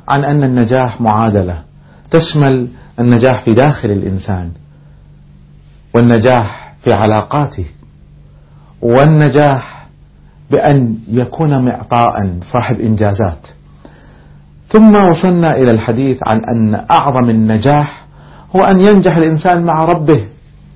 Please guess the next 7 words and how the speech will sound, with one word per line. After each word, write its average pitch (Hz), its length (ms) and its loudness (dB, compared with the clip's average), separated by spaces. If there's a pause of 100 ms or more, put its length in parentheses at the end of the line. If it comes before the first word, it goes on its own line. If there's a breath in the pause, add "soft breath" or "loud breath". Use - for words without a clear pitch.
(420 soft breath)
ينجح 175 360 4
في 170 140 4
آخرته. 156 560 4 (1120 soft breath)
وقد 175 260 2
بدأنا 208 380 2
بالحديث 160 540 0 (500 soft breath)
حول 170 380 2